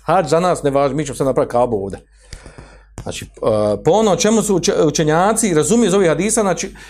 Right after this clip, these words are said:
to je po-, po-, potpada po skupinu koja se odmetla i, a, vađu se bori protiv njih.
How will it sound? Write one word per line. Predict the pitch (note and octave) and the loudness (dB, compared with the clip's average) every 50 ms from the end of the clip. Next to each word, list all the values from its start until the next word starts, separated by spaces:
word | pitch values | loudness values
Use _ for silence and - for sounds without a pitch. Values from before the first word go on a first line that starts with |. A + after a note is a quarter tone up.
| - - _ | -20 -8 _
to | - F#3+ G3+ | 0 2 2
je | F#3 - - | 2 0 -2
po-, | F#3 G3 F#3 E3 - | -4 -2 -2 -2 -2
po-, | - - D#3 D3+ D3+ | 0 0 0 0 0
potpada | - F#3 F#3 G#3+ G3+ E3+ - | 0 -2 0 2 2 2 2
po | D#3+ D#3+ C#3 C#3 | 2 0 0 0
skupinu | - - - F3+ G3 - A3 G3+ F#3 D#3+ | -4 -4 -4 -4 -2 0 -2 -2 -2 -2
koja | - E3+ E3+ E3+ E3 D3 | 0 2 2 4 4 2
se | C#3+ - E3 - | 2 0 0 0
odmetla | D#3 E3 F3+ G3+ G3 G3+ F#3 E3+ | 0 0 2 0 0 0 0 0
i, | D#3+ C#3+ D3 - | 0 -2 -2 -2
a, | E3 C#3 | -2 -2
vađu | A#2+ B2+ C3 D3+ D3+ E3 E3+ D3+ | 0 2 2 0 0 0 -2 -2
se | - D3+ | -2 0
bori | C3+ D#3 E3 D#3 B2 | 0 2 0 0 0
protiv | B2 A#2+ - B2 A2 | -2 -4 -4 -4 -4
njih. | A2 F#2 - - | -4 -6 -8 -12